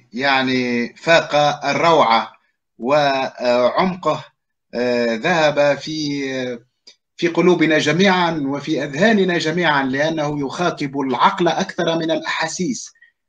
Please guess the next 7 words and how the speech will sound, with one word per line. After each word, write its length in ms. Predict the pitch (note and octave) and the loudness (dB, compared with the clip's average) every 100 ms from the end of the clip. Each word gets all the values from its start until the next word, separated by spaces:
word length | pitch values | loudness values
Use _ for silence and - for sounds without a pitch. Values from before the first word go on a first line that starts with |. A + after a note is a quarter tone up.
| - B2+ - | -10 -8 -4
أنا، 220 | E3+ E3 - B2+ B2 | -2 -2 -4 -10 -4
نحن 580 | D#3+ - D#3 D3+ C#3+ - - | -4 -4 -6 -4 -6 -10 -6
نستمع 840 | B2+ B2+ E3+ F3 D3 C3+ C3 B2+ B2+ A#2 | -6 -4 -2 0 0 0 0 -2 -4 -4
إلى 240 | C3 C3+ | 0 0
درس 400 | A#2+ E3 C#3 - | 2 2 0 0
في 260 | A2 G2 - | 0 0 -4
الحياة، 560 | G#2 - C3 D3 - | -2 2 4 4 0